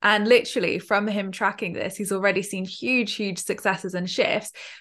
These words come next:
because he's able to track it, and he's able to be like, "Right, wow, okay, I'm actually earning way more than I thought I was purely because I'm tracking it, and I'm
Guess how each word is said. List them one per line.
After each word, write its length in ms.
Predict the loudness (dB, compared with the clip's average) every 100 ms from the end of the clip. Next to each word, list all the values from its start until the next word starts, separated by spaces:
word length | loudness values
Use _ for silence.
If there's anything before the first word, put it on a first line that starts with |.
| _
because 340 | 2 6 4 6
he's 160 | 4
able 300 | 6 6 4
to 100 | 2
track 300 | 2 2 2
it, 80 | 0
and 140 | 0 -2
he's 140 | 2
able 240 | 2 2 -2
to 120 | -2
be 80 | 0
like, 240 | 0 2
"Right, 360 | 4 4 2 -4
wow, 340 | 0 2 4
okay, 180 | 2 -2
I'm 120 | 0
actually 280 | 0 -2 -6
earning 280 | -6 -6 0
way 300 | 4 4 4
more 240 | 2 4
than 140 | 4 2
I 100 | 2
thought 320 | 0 0 2
I 160 | 0 -2
was 320 | -4 -6 -8 -18 -20 -4
purely 340 | 4 4 4
because 360 | 0 -2 -2 -2
I'm 120 | -8
tracking 400 | -2 -2 -2 -4
it, 100 | -2
and 180 | -2 0
I'm 200 | 0 0